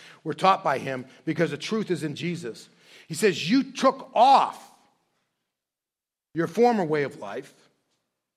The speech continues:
the old man that's corrupted by deceitful desires. You're being renewed in the spirit of your minds, and you put on the new man, the one created according to God's likeness and righteousness and purity of truth."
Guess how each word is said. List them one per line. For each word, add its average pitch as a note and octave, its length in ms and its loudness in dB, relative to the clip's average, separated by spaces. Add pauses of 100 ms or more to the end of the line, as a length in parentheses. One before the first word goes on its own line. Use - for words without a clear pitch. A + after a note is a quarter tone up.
(120)
the E3 80 -8
old B3+ 360 4
man D3+ 300 -2
that's D3+ 200 -4
corrupted E3+ 720 0
by D#3 120 0
deceitful E3+ 480 -8
desires. C3 680 -4 (540)
You're G3+ 120 2
being G3+ 400 0
renewed A3 540 2
in A3+ 140 -2
the F#3+ 100 -2
spirit C#4 640 0
of F#3 140 0
your E3+ 160 0
minds, E3+ 1000 0 (960)
and E3+ 100 -8
you F3+ 60 -6
put G#3+ 200 2
on G3+ 160 2
the F#3+ 60 -2
new G3+ 220 0
man, A#2+ 340 -6 (800)
the C#3+ 60 -8
one F3+ 240 -4
created E3 640 -2 (920)
according D#3 460 -4
to B2+ 60 -12
God's C#3+ 260 0
likeness C#3+ 540 -4
and A#2+ 140 -12
righteousness B2 680 -10
and G2+ 100 -18
purity A#2 380 -12
of F#2+ 80 -18
truth." - 420 -20